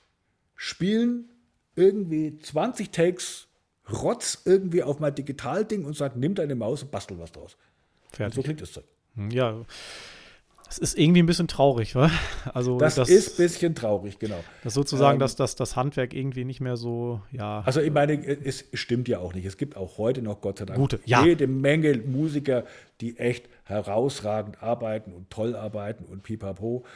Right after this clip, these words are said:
Speaker 1: Und ich muss ja sagen, diesen ganzen Junkfood Music, ich meine, ich muss mir's ja nicht anhören. Ich, es zwingt mich ja keiner.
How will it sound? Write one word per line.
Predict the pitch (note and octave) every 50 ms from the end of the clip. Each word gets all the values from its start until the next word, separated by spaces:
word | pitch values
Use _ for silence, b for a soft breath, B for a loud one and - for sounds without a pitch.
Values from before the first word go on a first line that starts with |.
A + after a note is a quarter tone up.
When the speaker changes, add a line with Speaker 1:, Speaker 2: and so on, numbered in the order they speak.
| B B B B B
Speaker 1:
Und | - G#2+ G#2 F#2+
ich | G#2 F#2
muss | G#2 A2+ G#2+
ja | G#2+ G2+
sagen, | F#2+ G2+ G#2 A2+ A2 G#2
diesen | F#2+ G2 - - G#2+
ganzen | G#2+ G2+ A2 G#2+ A2 A#2 A2+ A2 G#2+ b b b b b b b b b b b b b b b b b b b b _ _ _ _ _ - C3
Junkfood | C#3+ A#2+ C3+ D#3 D3+ - - D3 C#3+ A2+
Music, | A#2+ C3+ D3 D3 D3 C#3 C#3
ich | - G#2+
meine, | A#2 A#2+ B2+
ich | A#2 A2+
muss | C#3 D#3+ -
mir's | E3 C3 B2
ja | C3
nicht | B2 A#2+ A#2
anhören. | G2+ A2+ B2 A2 G#2 F#2+ F2+ E2
Ich, | F#2 - - F#2+ F#2+ -
es | - -
zwingt | - - A2+ B2 -
mich | G2+ F2+
ja | F#2 D#2+
keiner. | - - D2 - -